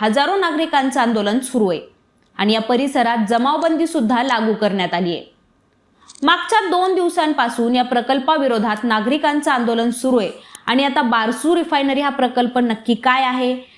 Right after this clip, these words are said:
तर या प्रकल्पाला नेमका विरोध का होतोय आणि रिफायनरी प्रकल्पाला कोकणातून कायमच विरोध का होतो, तर या सर्व प्रश्नांची उत्तरं जाणून घेण्यासाठी हा व्हिडिओ शेवटपर्यंत नक्की पहा.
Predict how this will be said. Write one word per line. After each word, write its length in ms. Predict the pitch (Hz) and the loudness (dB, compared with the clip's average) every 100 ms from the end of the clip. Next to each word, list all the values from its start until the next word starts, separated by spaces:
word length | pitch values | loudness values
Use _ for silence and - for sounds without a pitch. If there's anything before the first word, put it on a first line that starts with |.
| - | -2
तर 80 | 302 | 0
या 120 | 330 | 2
प्रकल्पाला 640 | 330 285 262 330 320 339 349 | 0 -2 0 0 2 0 2
नेमका 340 | 311 277 330 | 0 0 0
विरोध 360 | 311 269 302 277 | 0 2 0 -2
का 280 | - 294 320 | 0 2 2
होतोय 320 | 330 247 233 - - - | -2 0 0 0 -8 0
आणि 240 | 214 214 | 2 2
रिफायनरी 500 | 214 285 330 359 403 | 0 0 0 2 0
प्रकल्पाला 560 | 427 381 381 370 349 349 | 0 0 0 2 0 2
कोकणातून 560 | 349 320 320 302 302 | 0 0 0 0 -2
कायमच 480 | 311 285 285 285 294 | 0 0 2 -2 0
विरोध 240 | 277 254 | 0 0
का 240 | 247 - 294 | 0 0 0
होतो, 480 | 294 254 254 247 247 - - | 0 0 0 -2 -6 -20 -4
तर 80 | 359 | 0
या 140 | 415 466 | 0 0
सर्व 240 | 440 330 370 | 0 0 0
प्रश्नांची 540 | 381 370 359 359 339 | 0 -2 0 0 0
उत्तरं 340 | 302 254 269 262 | -2 0 0 2
जाणून 380 | 233 208 233 | 0 0 0
घेण्यासाठी 640 | 233 262 254 254 254 220 208 | 0 0 -2 0 -2 -2 -2
हा 160 | 208 | 0
व्हिडिओ 420 | 208 262 269 214 214 | 0 0 0 0 -2
शेवटपर्यंत 800 | - 220 269 302 277 247 226 | 0 0 0 -2 -2 0 0
नक्की 340 | 226 214 214 208 | -2 -2 -4 -2
पहा. 240 | 175 180 | -2 -4